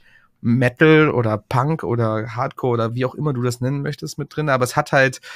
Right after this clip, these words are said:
du merkst halt irgendwo, dass es dann zwischen diesen Genres liegt, irgendwo zwischen Pop, dem ganzen härteren Kram, aber auch dem Country.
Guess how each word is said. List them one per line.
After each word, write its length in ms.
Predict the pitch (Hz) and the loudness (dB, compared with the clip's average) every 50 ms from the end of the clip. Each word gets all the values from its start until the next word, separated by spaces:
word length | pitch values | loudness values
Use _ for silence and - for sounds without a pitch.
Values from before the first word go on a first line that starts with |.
| - - - - - | -18 -18 -18 -6 -2
du 80 | 151 143 | 4 6
merkst 220 | 143 160 - - | 6 6 6 6
halt 100 | 185 165 | 4 4
irgendwo, 300 | 135 147 165 175 170 165 | 6 4 4 4 4 2
dass 140 | 160 156 147 | 2 2 2
es 100 | 151 147 | 0 0
dann 160 | - 156 147 | 0 0 0
zwischen 340 | 127 - 165 165 - 165 151 | 0 -2 -4 -2 -2 -4 -4
diesen 260 | 143 147 135 139 139 131 | -4 -4 -4 -4 -4 -2
Genres 380 | 135 135 135 135 135 131 - | 0 0 0 0 -2 -4 -6
liegt, 220 | - 143 135 120 120 | -6 -6 -6 -4 -4
irgendwo 260 | 123 123 123 127 131 | -4 -2 -2 -4 -6
zwischen 320 | 123 - - 127 123 127 117 | -6 -8 -8 -8 -8 -8 -4
Pop, 280 | - 135 143 143 - _ - - _ _ _ _ _ - | 0 0 0 0 -2 _ -20 -20 _ _ _ _ _ -6
dem 120 | 135 131 123 | -4 0 0
ganzen 300 | 123 135 135 - - 123 | 0 0 -2 -4 -2 -2
härteren 400 | 123 143 143 - 147 139 139 131 | -2 -2 -4 -6 -6 -6 -6 -6
Kram, 240 | - - 131 127 | -2 0 0 0
aber 140 | 127 123 131 | 2 2 0
auch 140 | - 117 - | -2 -2 -4
dem 140 | - 131 123 | -6 -6 -4
Country. 560 | - - 135 147 151 - - 120 123 139 135 | -2 -2 -2 -2 -2 -4 -4 -4 -4 -4 -6